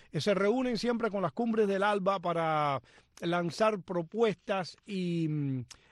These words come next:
hacer, eh, planes, eh, económicos principalmente, cómo van a desarrollar la economía estos países, etcétera, etcétera, y hablar ahí por un ratico. Y, eh, los países que estuvieron,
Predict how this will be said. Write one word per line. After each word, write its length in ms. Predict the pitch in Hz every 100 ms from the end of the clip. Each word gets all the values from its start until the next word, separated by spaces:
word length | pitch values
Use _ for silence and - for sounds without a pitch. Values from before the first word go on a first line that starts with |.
| -
hacer, 500 | 170 - 202 214 208
eh, 140 | 190
planes, 580 | 151 240 247 220 208 156
eh, 140 | 196 175
económicos 600 | 190 190 254 226 196 185
principalmente, 920 | 175 156 180 208 202 233 208 202 226 _ _
cómo 240 | 180 208
van 140 | 214 214
a 40 |
desarrollar 560 | 190 185 170 185 220 190
la 60 |
economía 580 | 165 160 170 202 185 175
estos 280 | 190 196 170 _ _
países, 540 | - 170 226 190 190 151
etcétera, 360 | 151 202 175 175
etcétera, 300 | 190 196 175
y 60 |
hablar 300 | 165 175 190
ahí 100 | 190
por 160 | 196 180
un 140 | 196 170
ratico. 440 | 165 160 175 185 - - - - _
Y, 320 | 247 277 269 -
eh, 260 | 214 202 196
los 120 | 208
países 300 | 214 262 285
que 60 | 262
estuvieron, 680 | 262 247 277 311 233 226